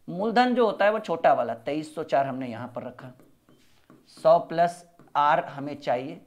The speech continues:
क्योंकि प-, पूछ रहा है दर चाहिए, और ये कितने का? स्क्वायर। अब बताइए पच्चीस सौ का वर्गमूल हमको लगता है कि पचास होगा, ठीक है, और तेईस सौ चार किसका होगा? अड़तालीस का?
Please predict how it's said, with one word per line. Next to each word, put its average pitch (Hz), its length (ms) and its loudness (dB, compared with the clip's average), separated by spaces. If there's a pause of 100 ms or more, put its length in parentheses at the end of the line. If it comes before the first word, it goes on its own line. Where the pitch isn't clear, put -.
क्योंकि 127 200 -16
प-, - 260 -16
पूछ 139 220 -12
रहा 127 100 -8
है - 160 -14 (500)
दर 139 280 -2
चाहिए, 104 400 -10 (640)
और 131 120 -6
ये 156 220 -6
कितने 147 360 -8
का? 175 180 -10 (160)
स्क्वायर। - 340 -20 (500)
अब 185 100 4
बताइए 247 300 0 (140)
पच्चीस 240 560 -4
सौ 226 120 4
का 226 180 4
वर्गमूल 190 540 2
हमको 175 260 -2
लगता 185 280 -2
है 175 60 0
कि 180 140 -6
पचास 147 600 0
होगा, 127 260 -4 (920)
ठीक 180 100 -2
है, 226 300 2 (300)
और 147 400 4 (960)
तेईस 233 320 0
सौ 269 100 0
चार 165 220 4
किसका 135 320 -8
होगा? 120 220 -2
अड़तालीस 175 500 2
का? 117 200 -4